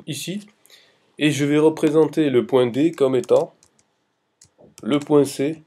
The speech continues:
plus le vecteur U. Et de façon automatique, j'ai obtenu un parallélogramme, puisque l'égalité du parallélogramme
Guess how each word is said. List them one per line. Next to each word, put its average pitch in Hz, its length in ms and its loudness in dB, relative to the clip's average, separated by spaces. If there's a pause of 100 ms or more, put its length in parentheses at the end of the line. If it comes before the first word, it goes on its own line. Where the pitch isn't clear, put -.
(320)
plus 170 480 -4 (100)
le 120 100 -6
vecteur 120 440 -2
U. 98 120 -14 (1000)
Et 117 80 -4
de 123 140 -2
façon 123 320 -4
automatique, 127 800 -6 (1000)
j'ai 107 200 -6
obtenu 104 520 -6 (480)
un 151 120 -2
parallélogramme, 113 680 -4 (1000)
puisque - 220 -16
l'égalité 120 800 -2 (720)
du 107 180 -8
parallélogramme 131 840 4